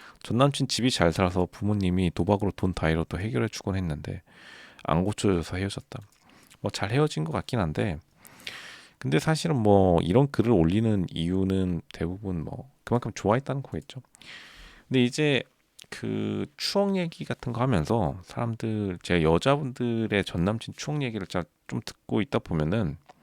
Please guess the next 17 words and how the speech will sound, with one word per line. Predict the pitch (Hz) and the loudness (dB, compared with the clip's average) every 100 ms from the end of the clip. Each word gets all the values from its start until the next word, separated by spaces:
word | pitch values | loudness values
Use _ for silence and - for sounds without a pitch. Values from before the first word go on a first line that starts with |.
| _ - - - - - _ | _ -20 -20 -20 -20 -20 _
굳이 | - - 196 | -8 -4 0
뭐 | 190 147 120 95 92 - | 4 4 6 4 2 -2
사실은 | - 139 147 117 | -8 -6 -6 -6
헤어졌어야 | - 190 208 101 - 135 | 0 0 0 -4 -4 -6
됐나 | 85 101 90 | -4 -6 -6
그런 | - 110 | -4 -4
생각도 | 139 143 - - | -4 -8 -12 -6
들긴 | 90 95 131 | -6 -2 -2
해요. | 117 78 95 104 135 - | -2 -2 -6 -12 -18 -4
물론 | 95 87 | 0 0
지금도 | - 101 113 107 101 | -2 -4 -4 -4 -6
뭐 | 80 78 78 _ _ - - - - | -4 -4 -6 _ _ -20 -20 -18 -6
도박 | 95 127 - | 0 0 0
중독이라고 | - 92 110 113 107 110 | -6 -4 -4 -6 -6 -6
했지만 | 113 123 - 82 98 85 90 _ - - - - - | -10 -10 -10 -6 -6 -6 -12 _ -20 -20 -20 -20 -14
그래도 | - 120 117 - | -2 0 0 -4
치료, | - - 190 180 | -4 0 2 2